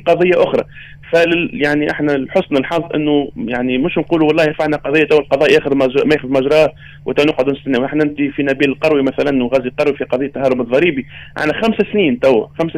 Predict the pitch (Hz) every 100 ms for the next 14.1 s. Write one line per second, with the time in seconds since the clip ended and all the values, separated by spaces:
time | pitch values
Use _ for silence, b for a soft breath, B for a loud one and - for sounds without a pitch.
0 | 151 180 170 135 156 143 180 - 160 151
1 | 110 B B B 110 139 180 175 165 170
2 | 170 170 156 175 - 170 160 160 160 151
3 | 117 117 139 151 160 160 160 160 156 156
4 | 156 160 156 147 117 135 151 135 131 196
5 | 156 - B B B 139 170 139 175 196
6 | - 180 139 120 - - 117 156 196 233
7 | - 127 175 185 143 190 160 - 196 208
8 | 214 - 208 208 208 170 - 147 170 147
9 | 123 127 160 160 151 170 170 - 165 143
10 | 151 139 135 147 170 160 B B B -
11 | 165 160 160 - 151 151 156 147 131 156
12 | 180 196 196 226 226 175 151 180 170 160
13 | 151 147 147 151 175 175 - - 143 151
14 | 160